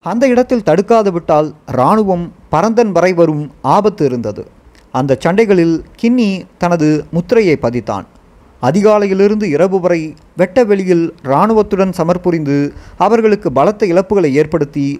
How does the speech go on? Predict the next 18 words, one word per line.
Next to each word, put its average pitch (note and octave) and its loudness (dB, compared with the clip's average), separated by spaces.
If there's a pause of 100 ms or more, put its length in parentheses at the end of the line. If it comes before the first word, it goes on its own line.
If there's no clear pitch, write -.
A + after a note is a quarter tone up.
(160)
முகாமில் D#3+ -2 (280)
அடித்து F3+ -2
கலைத்தவன் D#3 0 (140)
இவன். B2 -6 (720)
என்றாலும் E3+ 0 (200)
"காரைநகர் G#3 0
அடி C#3+ 0
மாதிரி F#3 0
வராது" B2+ 0 (220)
என்றான் D#3 -2 (220)
கின்னி. C3 -4 (680)
உண்மையில் F#3+ 2 (160)
அது D3+ 0
ஒரு D3+ 4
அற்புதமான G3+ 0
அடி. A#2 -4 (760)
காரைநகர் G#3+ 0
பாலத்தில் D#3+ 0